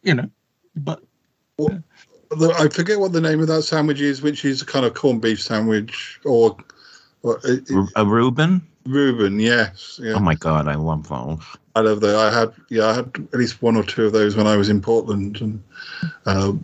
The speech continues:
Speaker 2: that, that, that, that was very much, uh,
Speaker 1: Strangely fond of the corned beef, even now. I know some people look at it now and think, "Well, yeah, corned beef," but I'm really quite fond of the corned beef.
Speaker 3: Mm, me too.
Speaker 2: Yeah.
Speaker 3: When it comes out right. <laughs>
Speaker 1: Ha! Well, there's that.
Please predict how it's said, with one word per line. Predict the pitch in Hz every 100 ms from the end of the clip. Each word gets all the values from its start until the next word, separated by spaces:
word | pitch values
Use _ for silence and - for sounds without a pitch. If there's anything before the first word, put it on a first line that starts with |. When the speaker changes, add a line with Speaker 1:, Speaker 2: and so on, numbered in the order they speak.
| 254 131
Speaker 2:
that, | 117 -
that, | 165 - -
that, | 110 -
that | 107 -
was | 98
very | 107 101
much, | 95 101 - - -
uh, | 98 92
Speaker 1:
Strangely | - - - 208 202 190 190 180
fond | - 190 180 151
of | 131
the | 107
corned | - 127 123 113 101
beef, | 120 120 -
even | 220 151 151 147
now. | 143 135 135 127 -
I | 156
know | 151
some | - 143
people | - 127 131
look | 120 120
at | 120
it | 135
now | 120 113
and | 113
think, | 131 139
"Well, | 135 107
yeah, | 110 104 95 - - -
corned | - 104 101
beef," | 120
but | -
I'm | 151 147
really | 160 151
quite | 147 143
fond | - 147 135 117
of | 104
the | 131
corned | - 113 110 -
beef. | 117 113 - _ _ _ _ _ _ _ 101
Speaker 3:
Mm, | 98 85 -
me | 95
too. | - 87 78 78 - _ _ _ _
Speaker 2:
Yeah. | 127 117
Speaker 3:
When | 110 110
it | 123
comes | 101 92
out | 90 87
right. | 80 87 - - 160 -
<laughs> | 226 262 185 -
Speaker 1:
Ha! | - - - -
Well, | 107 87
there's | 92 87 -
that. | -